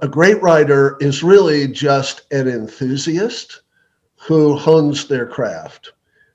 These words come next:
to reflect their enthusiasms. I, I really am someone who is, uh, fascinated by,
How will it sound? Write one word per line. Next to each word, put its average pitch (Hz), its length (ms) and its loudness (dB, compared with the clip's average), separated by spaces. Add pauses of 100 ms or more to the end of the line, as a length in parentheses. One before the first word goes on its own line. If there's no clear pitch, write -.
(200)
to 131 640 -2
reflect 156 800 -2
their 131 200 -4
enthusiasms. 104 1200 -12 (440)
I, 151 120 0 (100)
I 151 80 2
really 160 720 2
am 139 140 0
someone 147 560 2
who 143 680 0 (760)
is, 147 420 2
uh, 147 140 -2
fascinated 160 880 -2
by, 139 680 0